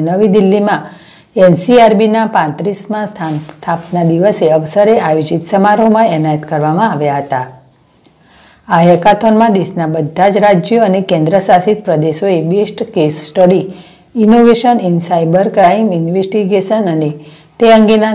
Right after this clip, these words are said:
નવીન વિચારોની પોતાની એન્ટ્રી રજૂ કરી હતી. ગુજરાત પોલીસે સાયબર આશ્વસ્ત પ્રોજેક્ટ અંતર્ગત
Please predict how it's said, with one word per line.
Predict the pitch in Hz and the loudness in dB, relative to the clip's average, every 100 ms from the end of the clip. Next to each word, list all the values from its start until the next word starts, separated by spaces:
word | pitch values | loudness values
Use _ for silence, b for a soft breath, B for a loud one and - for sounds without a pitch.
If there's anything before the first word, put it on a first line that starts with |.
| 180 | -2
નવીન | 156 165 165 | -2 -2 -2
વિચારોની | 170 170 214 220 220 220 226 | -2 2 2 4 2 0 -2
પોતાની | 165 165 156 165 175 175 | -4 -4 -4 -4 -2 -4
એન્ટ્રી | 175 190 233 214 | -4 0 0 0
રજૂ | 180 165 | -2 -4
કરી | 160 156 151 | -6 -4 -2
હતી. | 170 170 160 - B B B B 180 | -2 -2 -8 -10 B B B B -4
ગુજરાત | 170 - 160 131 180 | -2 0 -2 0 2
પોલીસે | 190 226 240 226 | 4 4 4 2
સાયબર | 185 151 160 202 | 0 0 2 0
આશ્વસ્ત | 214 180 - 190 196 - | 0 -6 -6 -4 -4 -6
પ્રોજેક્ટ | 196 170 170 165 170 160 | -2 -2 0 0 0 -2
અંતર્ગત | 156 208 202 160 - | 0 -2 0 -4 -6